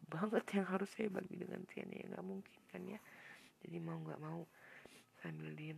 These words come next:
sambil mikir bagaimana caranya. Dan saya jujur, saya, saya sangat, sangat takut untuk meminjam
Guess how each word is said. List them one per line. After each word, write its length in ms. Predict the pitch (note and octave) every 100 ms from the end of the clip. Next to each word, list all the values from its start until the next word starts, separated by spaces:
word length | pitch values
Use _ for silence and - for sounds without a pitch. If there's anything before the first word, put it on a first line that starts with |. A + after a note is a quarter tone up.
| D#3+
sambil 220 | D3+ D3
mikir 240 | D3 - - -
bagaimana 880 | C3+ C3 - A2+ A#2+ C3 D#3 D3 C#3 B2
caranya. 460 | A#2+ A2+ A#2 B2+
Dan 40 | C#3 - - - -
saya 140 | - E3+
jujur, 240 | D3+ D#3+ D#3+
saya, 240 | E3 E3 D3+ - _ - D3+
saya 160 | D#3 D#3+ D3+
sangat, 320 | C3+ C3 - - _ -
sangat 320 | - B2 A#2+ - _
takut 400 | - - - A2 - - - - - - - - - - - -
untuk 360 | A#2+ A#2+ - - -
meminjam 480 | C3 B2 B2 A#2